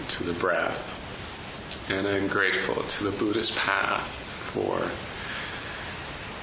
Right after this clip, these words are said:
for that profound teaching, calling me back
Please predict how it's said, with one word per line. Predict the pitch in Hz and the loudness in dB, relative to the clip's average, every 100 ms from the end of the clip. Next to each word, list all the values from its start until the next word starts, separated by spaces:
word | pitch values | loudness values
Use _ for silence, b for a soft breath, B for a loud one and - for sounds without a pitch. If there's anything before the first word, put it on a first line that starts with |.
| - - | -6 -6
for | - 104 92 | 0 2 2
that | 90 101 104 101 101 | 4 6 6 6 4
profound | - - 90 85 82 | 2 4 4 4 4
teaching, | 80 85 - 80 76 - - - - - - | 2 2 2 0 0 -2 -2 -2 -6 -6 -4
calling | - 87 90 90 90 | 2 2 4 2 2
me | 90 87 | 2 4
back | 82 73 - | 2 2 -2